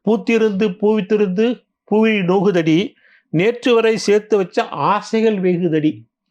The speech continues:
அந்த லெவலுக்கு வந்துட்டாங்க இப்ப. இந்த ஆசைங்கிறது சாதாரண ஆசை இல்ல, பேராசை.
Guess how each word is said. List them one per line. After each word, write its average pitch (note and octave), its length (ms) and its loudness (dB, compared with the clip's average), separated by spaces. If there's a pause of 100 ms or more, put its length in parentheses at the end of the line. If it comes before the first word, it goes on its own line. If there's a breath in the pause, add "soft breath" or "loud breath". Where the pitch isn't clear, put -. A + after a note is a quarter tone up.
அந்த F#3 240 -2
லெவலுக்கு G#3+ 360 0
வந்துட்டாங்க F3 220 -2
இப்ப. C#3 280 -4 (520)
இந்த F3 260 0
ஆசைங்கிறது A3 600 0
சாதாரண G3+ 420 -2
ஆசை F3 200 0
இல்ல, F#3+ 120 -2
பேராசை. F3+ 720 -2